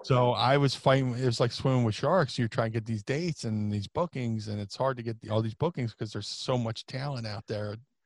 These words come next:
fresh off T V that everybody wants to use. So I kinda went to a funk, and then, like, like I said, with the One Night Stand thing,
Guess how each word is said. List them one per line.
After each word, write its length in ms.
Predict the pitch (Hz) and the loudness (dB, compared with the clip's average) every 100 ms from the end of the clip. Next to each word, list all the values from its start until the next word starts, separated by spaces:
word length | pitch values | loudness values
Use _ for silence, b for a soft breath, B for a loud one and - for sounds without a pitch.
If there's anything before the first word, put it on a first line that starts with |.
| _ | _
fresh 240 | 156 143 | 4 6
off 180 | 143 120 | 6 4
T 180 | - 135 | 2 0
V 160 | 123 127 | 2 0
that 140 | 104 | 0
everybody 380 | 117 123 113 113 | -2 -2 0 0
wants 240 | 110 104 | -2 -4
to 100 | - | -8
use. 460 | 110 131 120 92 - _ _ _ _ _ _ _ _ _ _ | -4 0 -2 -2 -12 _ _ _ _ _ _ _ _ _ _
So 300 | - 143 127 | 2 6 8
I 80 | 131 | 6
kinda 260 | - 156 123 | 6 4 4
went 160 | 120 | 2
to 120 | - | 2
a 40 | 117 | 0
funk, 380 | - 120 120 110 | 2 0 0 -2
and 120 | 110 | -4
then, 220 | 110 110 | -4 -4
like, 180 | 107 107 - | -6 -8 -8
like 160 | 110 - | -6 -6
I 40 | |
said, 180 | - 120 | -4 -4
with 120 | 107 | -4
the 60 | 104 | -2
One 140 | 107 | -2
Night 160 | 104 101 | -2 -2
Stand 340 | - 113 110 | -2 -2 -2
thing, 320 | 117 110 104 | -2 -2 -4